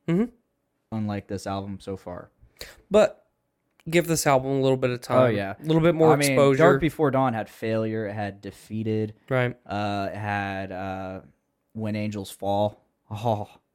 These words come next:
Speaker 2: When Angels Fall. That is such an incredible song.
Speaker 1: Mm-hmm.
Speaker 2: Um, Ashes
Speaker 1: I don't,
Speaker 2: of,
Speaker 1: like I
Speaker 2: Ashes
Speaker 1: said,
Speaker 2: of Eden.
Speaker 1: <sighs> Ashes of Eden is one
Speaker 2: It's
Speaker 1: of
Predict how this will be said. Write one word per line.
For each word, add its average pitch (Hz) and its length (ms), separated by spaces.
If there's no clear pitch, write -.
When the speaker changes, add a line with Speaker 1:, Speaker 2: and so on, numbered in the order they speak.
Speaker 2:
When 117 180
Angels 107 380
Fall. 101 300
That 107 180
is 101 100
such - 500
an 101 140
incredible 95 460
song. 92 320
Speaker 1:
Mm-hmm. 165 580
Speaker 2:
Um, 104 720
Ashes 170 220
Speaker 1:
I 247 60
don't, 381 220
Speaker 2:
of, - 60
Speaker 1:
like 269 120
I 349 40
Speaker 2:
Ashes 285 220
Speaker 1:
said, - 20
Speaker 2:
of 127 100
Eden. 143 380
Speaker 1:
<sighs> - 480
Ashes 220 760
of 185 140
Eden 165 320
is 135 180
one 147 180
Speaker 2:
It's - 20
Speaker 1:
of 131 60